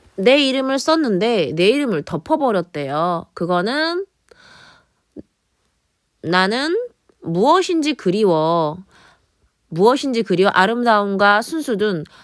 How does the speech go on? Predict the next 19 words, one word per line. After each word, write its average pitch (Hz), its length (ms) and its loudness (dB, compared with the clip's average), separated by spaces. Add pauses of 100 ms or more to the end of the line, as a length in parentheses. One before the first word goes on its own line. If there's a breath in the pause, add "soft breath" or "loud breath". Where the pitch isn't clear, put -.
화자가 285 440 0
지향하는 254 640 0
이상적 208 480 -2
가치가 175 800 -2 (260)
바로 185 220 0
무엇이고요? 165 800 -2 (600 loud breath)
이 269 240 2
많은 220 440 0
별빛이 190 560 -2
내린 175 280 2
언덕 165 440 -2
위에 151 400 -2 (320 loud breath)
아름다움과 196 1000 2
순수함, 285 800 -4
그 196 100 -4
별빛이 196 500 -2
내린 175 320 0
언덕 165 420 -4
위에 160 320 -4